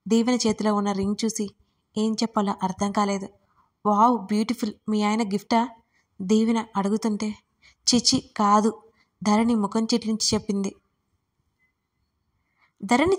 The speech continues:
చెప్పిన విధానానికి దీవెన అయోమయంగా చూసింది.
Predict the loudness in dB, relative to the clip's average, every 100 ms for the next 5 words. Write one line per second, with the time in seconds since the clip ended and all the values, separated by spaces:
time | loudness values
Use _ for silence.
0 | 2 0 0 2 2 2 2 0 -4 -4
1 | _ _ _ -4 2 4 2 0 -4 -6
2 | -2 0 0 0 0 0 -2 -4 -4 -6